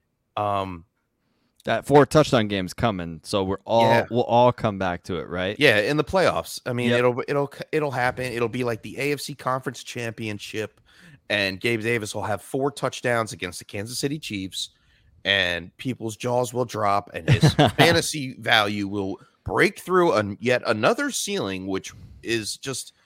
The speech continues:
Speaker 1: it's like
Speaker 2: Yeah.
Speaker 1: an imaginary ceiling with Gabe Davis because we haven't seen a four touchdown game in a, in the regular season. We've seen two touchdown games, which are great, but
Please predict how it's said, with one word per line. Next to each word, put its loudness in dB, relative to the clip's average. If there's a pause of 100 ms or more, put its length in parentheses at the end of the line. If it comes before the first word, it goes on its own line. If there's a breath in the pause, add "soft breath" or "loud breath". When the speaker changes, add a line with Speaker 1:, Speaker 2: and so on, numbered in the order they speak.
(120)
Speaker 1:
it's -6
like 2
Speaker 2:
Yeah. 2
Speaker 1:
an -2
imaginary 0
ceiling -6
with -10
Gabe -10
Davis -4
because -8 (440)
we -2
haven't 0
seen -4
a -4
four -2
touchdown -6
game -4 (100)
in -8
a, -6
in -6
the -6
regular 0
season. -8
We've -8
seen -8
two -6
touchdown -8
games, -8 (340)
which -8
are -8
great, 2 (200)
but -2